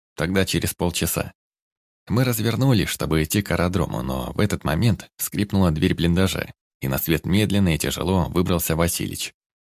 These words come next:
Он постоял секунду, потом его взгляд упал на нас. «Садитесь». Его голос был глухим от усталости, но в нём звучала привычная командирская привычка распоряжаться.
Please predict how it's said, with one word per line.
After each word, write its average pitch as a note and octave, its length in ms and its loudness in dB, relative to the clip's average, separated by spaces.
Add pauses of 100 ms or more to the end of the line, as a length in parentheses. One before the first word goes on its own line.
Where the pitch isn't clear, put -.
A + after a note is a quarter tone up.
(140)
Он C#3+ 140 6
постоял F#2+ 500 4
секунду, F#2+ 540 2
потом G2 340 2
его G2+ 200 4
взгляд D#2+ 340 0
упал D2 300 0
на C2 100 -2
нас. - 320 -6 (600)
«Садитесь». - 680 -2 (500)
Его C#2 200 -2
голос B2+ 360 2
был G#2 180 2
глухим G2 400 2
от G2+ 120 0
усталости, - 680 -2
но F2 260 2
в G#2 80 0
нём F2+ 280 2
звучала E2 500 0
привычная C#2 540 -4
командирская C#2+ 680 0
привычка - 520 -4
распоряжаться. D#2+ 800 -2